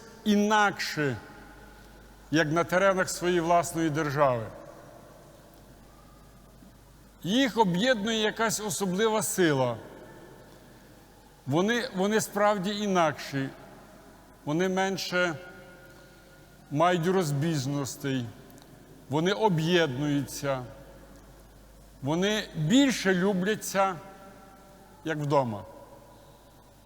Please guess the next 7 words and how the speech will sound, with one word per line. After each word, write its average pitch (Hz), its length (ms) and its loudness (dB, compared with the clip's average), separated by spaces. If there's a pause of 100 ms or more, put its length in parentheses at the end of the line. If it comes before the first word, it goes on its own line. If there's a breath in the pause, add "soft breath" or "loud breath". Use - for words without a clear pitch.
(720)
Це 240 160 -4
саме 254 300 -2
діється 220 520 -2
з 175 80 -4
українським 175 840 -2 (640)
мігрантським 165 840 0
рухом. 127 440 -4